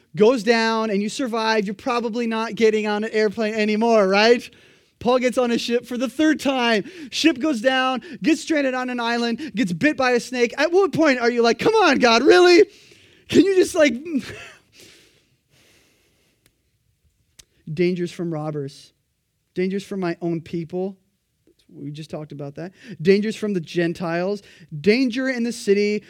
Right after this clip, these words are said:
Oh, what about the country? Danger in the wilderness. Danger at sea. Danger from false brothers. And in toil and in hardship through many sleepless nights and hunger and in thirst, often without food and cold and exposure. And apart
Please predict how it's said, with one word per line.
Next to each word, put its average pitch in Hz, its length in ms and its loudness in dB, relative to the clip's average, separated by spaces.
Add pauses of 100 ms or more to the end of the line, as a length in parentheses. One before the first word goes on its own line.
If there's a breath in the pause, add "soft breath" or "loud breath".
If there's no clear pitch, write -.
(120)
Oh, 302 80 -6
what 285 180 -6
about 277 180 -6
the 302 60 -8
country? 277 460 -4
Danger 247 720 -2
in 269 80 -2
the 254 100 0
wilderness. 208 720 0 (380 soft breath)
Danger 277 480 0
at 233 260 0
sea. 220 400 -2
Danger 220 400 2
from 190 200 -6
false 165 220 -6
brothers. 233 440 -2
And 202 140 -4
in 185 100 -2
toil 240 360 0
and 233 140 -6
in 202 120 -6
hardship 214 460 -6
through 190 140 -4
many 233 500 -6
sleepless 214 520 -8
nights 170 300 -10 (320 soft breath)
and 170 140 -6
hunger 247 300 -4
and 196 160 -4
in 180 120 -4
thirst, 190 480 -4
often 196 320 -8
without 165 300 -10
food 185 380 -4
and 147 160 -10
cold 226 440 -2 (1080 soft breath)
and 170 140 -4
exposure. 240 880 0 (2250 loud breath)
And 175 80 -18
apart 175 520 -14